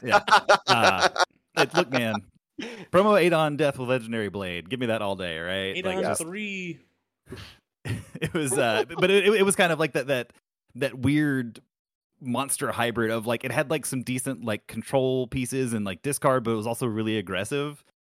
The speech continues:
Speaker 2: Mm-hmm.
Speaker 1: Uh, but I, so I'll probably take a look at that. I, I think that kinda, it, he reminds me of that.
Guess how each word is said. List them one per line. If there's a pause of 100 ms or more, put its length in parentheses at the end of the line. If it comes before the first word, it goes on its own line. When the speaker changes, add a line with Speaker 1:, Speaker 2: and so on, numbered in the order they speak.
(140)
Speaker 2:
Mm-hmm.
Speaker 1:
Uh, (320)
but
I, (200)
so
I'll
probably
take
a
look
at
that.
I,
I
think
that
kinda,
it,
he
reminds
me
of
that.